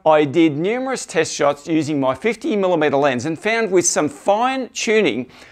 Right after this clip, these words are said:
I was able to get really good eight minute exposures on my manual polar aligned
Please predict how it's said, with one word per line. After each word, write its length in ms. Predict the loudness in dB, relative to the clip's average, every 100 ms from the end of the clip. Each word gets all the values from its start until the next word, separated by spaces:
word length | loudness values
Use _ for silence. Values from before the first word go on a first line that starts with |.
| -20 _
I 200 | 2 2
was 180 | 2 0 2
able 240 | 2 2
to 100 | -2
get 220 | 0 0 0
really 400 | 2 4 4 0
good 380 | 0 -2 -2 -10 -20 -4 0
eight 220 | 0 -2
minute 300 | 0 0 -2
exposures 800 | -6 -4 0 2 2 -2 -6 -4
on 240 | -2 0 2
my 240 | 2 2 0
manual 760 | -4 -2 -2 0 0 0 -2 -8 _ -18
polar 480 | 0 4 6 4 2 0
aligned 560 | 2 2 0 -4 -8